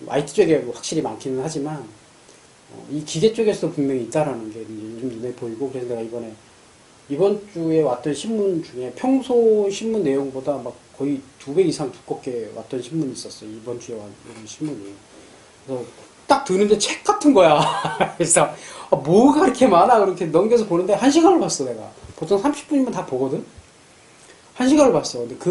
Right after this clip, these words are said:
내용의 절반이 기업 관련된 이제 내용이었었어. 그래서 내가 사진 찍어갖고 이제 공유를 했던 거고,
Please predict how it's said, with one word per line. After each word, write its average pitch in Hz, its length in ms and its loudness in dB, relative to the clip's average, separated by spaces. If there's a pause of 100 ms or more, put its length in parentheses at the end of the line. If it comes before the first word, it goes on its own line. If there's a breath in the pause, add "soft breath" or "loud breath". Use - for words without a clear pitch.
내용의 170 380 4
절반이 175 540 2
기업 202 340 0
관련된 127 540 0 (580)
이제 107 180 -18
내용이었었어. 117 640 -8
그래서 110 160 -12
내가 120 200 -4
사진 180 220 -8
찍어갖고 123 440 -10
이제 104 100 -18
공유를 117 360 -12
했던 135 240 -10
거고, 117 340 -16